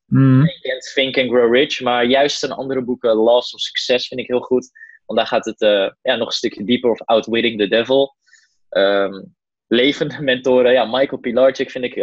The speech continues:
Speaker 2: vind ik heel fijn. Master
Speaker 1: Mhm.
Speaker 2: Your Mindset en, en gewoon, ja, hij is Nederlands ook.
Speaker 1: Ja, toch?
Speaker 2: Ja,
Speaker 1: Ja,
Speaker 2: fijne mentor.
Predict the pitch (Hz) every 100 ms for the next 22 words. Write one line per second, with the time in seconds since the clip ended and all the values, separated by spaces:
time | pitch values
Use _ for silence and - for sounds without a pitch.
0 | 120 127 113 127 123 123 123 127 _ _
1 | _ _ 117 127 135 143 127 120 120 131
2 | 131 - 127 127 - 107 - 113 - 110
3 | 117 139 98 - 117 135 127 127 123 127
4 | _ _ _ _ - 139 147 120 - -
5 | - _ _ _ _ - - 131 - -
6 | 123 120 127 131 120 110